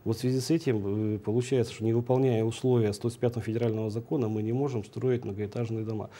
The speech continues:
Хотя, м, основная зат-, основные затраты, связанные вот, э, со строительством домов, это понятно, что это земельная ин-, э, инфраструктура и коммунальная инфраструктура. Э, вот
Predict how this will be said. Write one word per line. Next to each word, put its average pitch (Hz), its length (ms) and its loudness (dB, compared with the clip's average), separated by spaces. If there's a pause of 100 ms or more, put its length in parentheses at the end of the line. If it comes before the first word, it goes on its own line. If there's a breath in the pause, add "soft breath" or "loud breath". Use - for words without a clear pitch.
(280 loud breath)
Хотя, 180 540 4 (540)
м, 123 400 6
основная 147 560 4
зат-, 143 220 2
основные 143 460 4
затраты, 160 380 2
связанные 120 440 0
вот, 104 180 -4 (100)
э, 110 260 0
со - 440 -8
строительством 113 500 -2
домов, 180 400 0 (340 loud breath)
это 143 160 0
понятно, 143 360 2
что 113 140 0
это 110 140 -2
земельная 127 440 4
ин-, 120 100 4
э, 123 540 4
инфраструктура 139 720 0
и 190 200 -2
коммунальная 131 540 4
инфраструктура. 104 760 -6 (520 loud breath)
Э, 107 500 2
вот 123 180 2